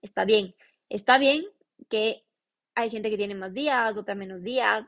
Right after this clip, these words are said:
eso totalmente depende de cada una, de cada mujer y es diferente en cada mujer.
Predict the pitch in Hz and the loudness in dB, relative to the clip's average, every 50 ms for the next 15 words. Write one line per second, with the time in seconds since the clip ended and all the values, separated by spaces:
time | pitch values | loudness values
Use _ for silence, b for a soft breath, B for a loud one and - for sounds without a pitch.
0 | - - 214 202 214 202 - 202 190 - 214 214 208 208 208 208 202 202 214 208 | -10 -10 -10 -8 -8 -10 -10 -12 -8 -6 -4 -4 -4 -6 -8 -8 -6 -4 -4 -4
1 | 196 - 196 196 185 196 196 - 196 190 180 151 - 190 196 190 - - 170 196 | -4 -6 -8 -8 -6 -8 -2 2 2 2 2 2 -2 -4 -4 -6 -8 -10 -10 -6
2 | - 202 196 202 190 185 190 - - 190 185 185 190 190 185 208 208 - - 175 | -2 -2 -2 -2 -2 -6 -10 -12 -10 -10 -8 -8 -8 -8 -8 -8 -8 -6 -6 -4
3 | 208 226 208 202 196 - - 160 175 170 165 - - - 202 196 | -4 -4 -4 -4 -6 -6 -6 -6 -6 -8 -12 -8 -8 -8 -8 -8